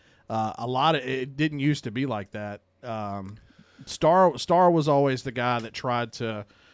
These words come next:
get everybody to come together and be friends. And a lot of us didn't really even talk until after Star was gone. So, you know, I've always been cool with everybody, but there was always these little beefs, you know, here and there. But, uh,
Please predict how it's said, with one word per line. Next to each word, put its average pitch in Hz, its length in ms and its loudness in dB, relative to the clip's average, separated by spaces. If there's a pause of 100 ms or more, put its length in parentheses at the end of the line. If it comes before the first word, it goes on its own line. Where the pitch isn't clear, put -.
(220)
get 131 160 -4
everybody 120 480 -4
to 110 100 -8
come 120 240 -8
together 110 460 -8
and 104 120 -12
be 107 120 -10
friends. 110 640 -10 (480)
And 113 400 -8
a 113 100 -14
lot 113 240 -4
of 180 120 -2
us - 360 -2
didn't 139 280 0
really 147 260 -2
even 143 160 -6
talk 147 380 -4
until 113 280 -4
after 117 220 -4
Star 123 280 -2
was 107 120 -6
gone. 120 320 -6 (640)
So, 101 500 -6 (800)
you 110 120 -8
know, 92 160 -8
I've 190 240 2
always 196 200 4
been 165 140 0
cool 160 160 2
with 147 80 4
everybody, 135 400 2
but 113 80 -8
there 143 100 -2
was 139 120 -4
always 143 280 0
these 135 140 -8
little 135 140 -4
beefs, 113 420 -8
you 113 60 -6
know, 110 100 -4
here 113 160 -4
and 113 120 -4
there. 110 260 -6 (640)
But, 120 280 2
uh, 104 400 0